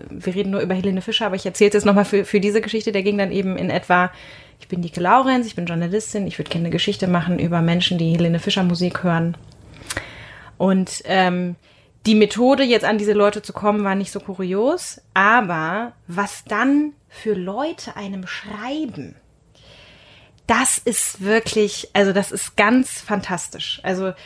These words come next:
äh, das ist, man findet in diesen Gruppen eben Menschen, die sich wirklich und ehrlich und ernsthaft mit einem, mit ihrem Thema beschäftigen und auseinandersetzen. Und ich habe ganz wilde Geschichten gehört von Leuten, die,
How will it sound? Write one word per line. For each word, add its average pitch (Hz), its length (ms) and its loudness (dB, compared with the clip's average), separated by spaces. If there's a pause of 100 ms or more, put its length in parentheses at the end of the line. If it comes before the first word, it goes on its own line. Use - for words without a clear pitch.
(320)
äh, 196 240 6 (200)
das - 200 -6
ist, - 280 -6 (920)
man 233 420 0
findet 311 420 4
in 254 140 2
diesen 262 300 2
Gruppen 262 420 4
eben 254 400 2
Menschen, 262 640 0
die 233 160 -2
sich 226 280 -4 (460)
wirklich 277 920 2
und 220 180 -2 (100)
ehrlich 262 720 2
und 202 240 -4
ernsthaft 220 1000 0
mit 208 340 0
einem, 247 640 2
mit 240 320 0
ihrem 240 460 2
Thema 233 420 2
beschäftigen 208 600 -2
und - 160 -6
auseinandersetzen. 202 840 -2
Und - 140 -8
ich - 80 -8
habe - 160 -10
ganz 233 380 0
wilde 233 260 4
Geschichten 220 540 -2
gehört 190 340 0
von 202 180 -2
Leuten, 196 320 2
die, 180 280 -4